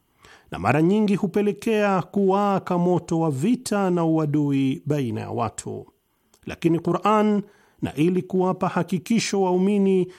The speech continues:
pale wanaposhikamana kwa msingi wa imani yao, inawaeleza katika aya ya mia mbili na hamsini na sita ya Suratul Baqara ya kwamba,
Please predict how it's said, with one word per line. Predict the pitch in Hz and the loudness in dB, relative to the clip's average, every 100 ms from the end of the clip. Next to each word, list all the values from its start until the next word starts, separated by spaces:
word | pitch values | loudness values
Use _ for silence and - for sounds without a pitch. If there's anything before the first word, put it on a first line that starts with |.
| - _ - | -20 _ 0
pale | 208 240 254 233 | 2 4 2 2
wanaposhikamana | 214 202 185 190 - 190 - 185 196 202 196 185 170 | 2 0 0 -2 -4 -6 -4 0 0 2 2 2 -2
kwa | - 180 | -2 0
msingi | 175 - - 277 220 190 | 0 0 0 2 2 2
wa | 175 | 2
imani | 170 165 160 170 | 2 2 2 2
yao, | 180 151 139 131 127 _ _ _ _ - | 2 0 0 -2 -6 _ _ _ _ -14
inawaeleza | - 90 110 139 147 185 170 151 165 | -8 -6 -2 0 2 2 0 0 -2
katika | 160 165 180 165 165 160 | -2 -2 -4 -4 -6 -2
aya | 175 175 175 170 | 0 0 0 2
ya | 160 | 2
mia | 160 160 160 | 2 2 2
mbili | 156 180 180 170 | 0 0 0 0
na | 165 | 0
hamsini | - 175 165 180 175 | 0 -2 -2 0 0
na | 170 | 0
sita | - 247 247 214 208 202 - - _ - | 0 0 0 0 0 0 -4 -14 _ -6
ya | 104 160 175 | 0 2 0
Suratul | - 320 294 202 214 185 | 0 0 2 0 0 0
Baqara | 160 240 214 170 160 151 | 2 0 2 0 2 0
ya | 147 | 0
kwamba, | - 202 196 147 120 95 | 0 0 2 2 0 -2